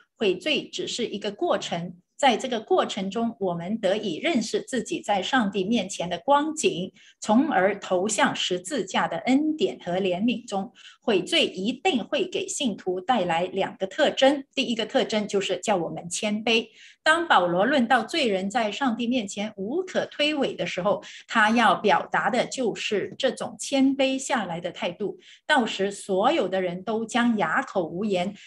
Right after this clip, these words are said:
整个世界都知道自己有罪了。这种经历一直存留在人心里，在上帝的宝座前无言以对，是一件难忘的经验。每一次我们跟人交谈时，都会流露出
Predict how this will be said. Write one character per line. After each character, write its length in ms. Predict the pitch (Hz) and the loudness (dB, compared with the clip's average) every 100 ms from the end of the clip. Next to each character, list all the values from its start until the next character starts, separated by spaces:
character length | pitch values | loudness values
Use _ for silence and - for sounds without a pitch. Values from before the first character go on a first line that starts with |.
| - | -6
整 220 | - 185 170 | 2 2 2
个 100 | 247 | 0
世 280 | - 339 | 0 0
界 260 | 233 277 208 | 0 2 2
都 280 | - 220 220 | 4 2 2
知 200 | 214 226 | 0 0
道 200 | 226 180 | 2 2
自 160 | 208 | 0
己 220 | 196 190 202 | 0 2 2
有 180 | 175 - | -2 -2
罪 220 | - 269 | 0 2
了。 180 | 180 - - _ | 2 -2 -8 _
这 100 | 262 | 0
种 180 | 254 165 | 0 -4
经 260 | - 233 240 | 0 2 4
历 120 | 226 | 2
一 160 | 285 | 0
直 200 | 302 214 | -2 -2
存 380 | 220 - 185 233 | -4 -4 0 2
留 220 | 277 202 | 2 2
在 240 | 214 277 214 | 4 4 4
人 180 | 190 220 | 2 0
心 320 | 247 294 294 | -2 -4 -2
里， 220 | 190 - - - | -4 -6 -16 0
在 200 | 226 190 | 2 4
上 280 | 320 269 | 4 2
帝 100 | 254 | 2
的 140 | 220 190 | 2 4
宝 240 | 185 175 | 2 0
座 180 | 180 277 | 0 0
前 320 | 220 202 226 | 0 -2 -2
无 220 | 196 240 | -2 0
言 340 | 330 202 226 285 | 2 4 2 0
以 140 | 180 | -4
对， 320 | 175 220 - - | -2 -2 -2 -8
是 220 | - 220 | -4 -2
一 100 | 214 | 0
件 300 | 226 190 185 | 0 0 0
难 260 | 165 175 247 | -2 0 2
忘 220 | 320 220 | 2 4
的 140 | 190 | 2
经 260 | 180 226 240 | 0 0 2
验。 220 | 240 - - - | 2 0 -10 -10
每 160 | - 185 | -2 0
一 220 | 170 214 | 0 -2
次 260 | 240 - 233 | -4 -2 0
我 180 | 190 175 | 0 0
们 220 | 170 214 | -4 -2
跟 240 | 262 262 | 0 2
人 260 | 233 180 196 | 2 0 -2
交 300 | - 294 302 | -4 -4 -4
谈 260 | - 185 | -4 -4
时， 280 | 214 - 175 - | -2 -2 -2 0
都 160 | 208 208 | 0 0
会 160 | 208 | -2
流 220 | 165 165 | -2 -2
露 220 | 180 285 196 | -2 -2 -2
出 300 | - 233 | -2 -4